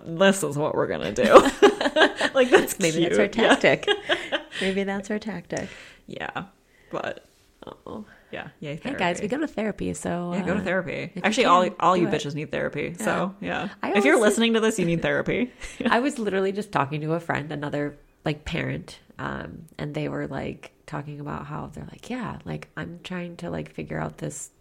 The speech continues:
Speaker 2: whole teenage kid situation." And so
Speaker 1: Mm.
Speaker 2: we were kinda, like, talking about both of our experiences. And,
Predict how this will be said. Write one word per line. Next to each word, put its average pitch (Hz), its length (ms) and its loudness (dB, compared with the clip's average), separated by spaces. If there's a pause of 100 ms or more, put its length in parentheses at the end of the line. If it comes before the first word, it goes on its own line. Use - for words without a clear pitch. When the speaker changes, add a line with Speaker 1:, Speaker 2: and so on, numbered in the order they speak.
(140)
Speaker 2:
whole 147 400 -8 (260)
teenage 156 400 -10
kid 220 180 -8
situation." - 600 -8
And - 160 -8
so 156 120 -4
Speaker 1:
Mm. - 20 -6
Speaker 2:
we 147 140 -2
were 135 60 -6
kinda, 143 260 -8
like, - 280 -12 (220)
talking 139 200 -12
about 147 200 -10
both 139 160 -10
of - 80 -12
our - 60 -8
experiences. 165 680 -10 (760)
And, 147 460 -6